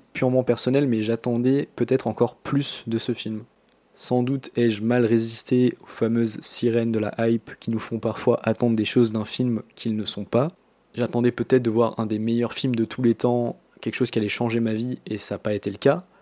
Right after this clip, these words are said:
Malgré ça, je crois que c'est vraiment une expérience qui mérite d'être vécue par tout cinéphile. Évidemment, c'est pas tous les jours qu'on a autant de temps à consacrer à une œuvre, pour ça que je n'ai pas vu le Tango de Satan de Bellatar par exemple, qui dure lui aussi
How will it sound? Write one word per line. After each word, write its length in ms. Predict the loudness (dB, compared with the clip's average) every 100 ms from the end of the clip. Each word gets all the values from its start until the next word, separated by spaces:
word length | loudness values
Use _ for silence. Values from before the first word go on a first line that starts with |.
| _ _ -4
Malgré 280 | -2 0 0
ça, 220 | 2 2
je 100 | 0
crois 220 | -2 -4
que 100 | -4
c'est 160 | -4 -4
vraiment 220 | -2 -4
une 60 |
expérience 480 | -4 -4 -4 -2 -4
qui 140 | -4 -4
mérite 260 | -2 0
d'être 180 | 0 0
vécue 480 | -2 -2 -4 -4 -4 -8
par 180 | -14
tout 140 | -10 -6
cinéphile. 580 | 0 0 -2 -4 -6 -8 -14 _ _ -2
Évidemment, 340 | 0 2 0
c'est 140 | -2
pas 180 | -4 -4
tous 200 | -4 0
les 80 | 2
jours 280 | 2 0 -2
qu'on 200 | -8 -8
a 100 | -2
autant 300 | -2 0 -2
de 120 | -2
temps 340 | -2 2 2 0 -12 -20 _ _ _ _
à 100 | -2
consacrer 540 | -2 -2 -2 0 2 2
à 60 | 0
une 180 | -2 0
œuvre, 300 | 0 0 -6
pour 180 | -8 -2
ça 160 | -2
que 120 | -2
je 60 | -4
n'ai 120 | -4
pas 120 | -4
vu 120 | -2 0
le 160 | -2
Tango 280 | -2 0 2
de 60 | 2
Satan 420 | 0 0 0 0
de 80 | 0
Bellatar 460 | -2 -2 -2 -2
par 160 | -4 -4
exemple, 440 | -2 0 -2 -4
qui 120 | -8 -6
dure 360 | -2 -4 -4 -8
lui 160 | -4
aussi 440 | -2 0 2 0